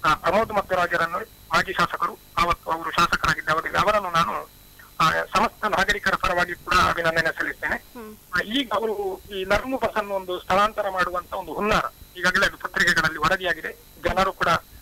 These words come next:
Speaker 1: ಆ, ಸಾರ್ವಜನಿಕವಾಗಿ ಅದರ ಬಗ್ಗೆ ಮಾತಾಡ್ತಾ ಇದ್ದಾರೆ. ಇವತ್ತು ಚರ್ಚೆ ಆಗ್ತಾ ಉಂಟು, ಬಹಳ ಗಂಭೀರವಾಗಿ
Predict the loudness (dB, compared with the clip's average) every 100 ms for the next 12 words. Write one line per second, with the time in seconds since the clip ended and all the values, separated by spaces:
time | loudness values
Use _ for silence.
0 | -20 -6 2 4 4 2 2 2 0 -4
1 | -2 0 0 0 -2 -2 0 2 2 0
2 | -2 -4 -4 -4 -6 -6 -6 -2 0 0
3 | 0 -2 -2 2 2 2 -2 0 2 2
4 | -2